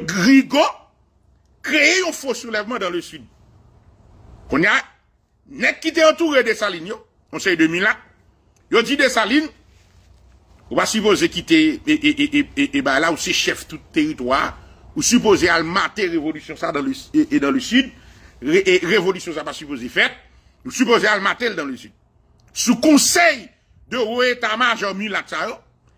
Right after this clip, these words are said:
Desalines monte dans le, descend dans le sud, l al mate revolisyon ki ta fèt dans le sud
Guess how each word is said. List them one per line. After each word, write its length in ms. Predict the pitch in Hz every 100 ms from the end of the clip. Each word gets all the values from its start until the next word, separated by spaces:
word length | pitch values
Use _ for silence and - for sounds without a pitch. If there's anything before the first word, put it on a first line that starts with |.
| _ - -
Desalines 520 | 180 190 220 269 233
monte 400 | 233 226 - 427 -
dans 140 | 285 233
le, 160 | 190 -
descend 300 | 160 175 226
dans 80 | 165
le 100 | 147
sud, 240 | - 262 - _ _ _ - -
l 80 | 160
al 220 | 196 196
mate 560 | 208 247 226 - - - - - _ _ _ _ _ _ -
revolisyon 500 | 160 175 180 - 285 277
ki 100 | 208
ta 100 | 165
fèt 240 | 165 -
dans 80 | 170
le 120 | 156
sud 180 | - 135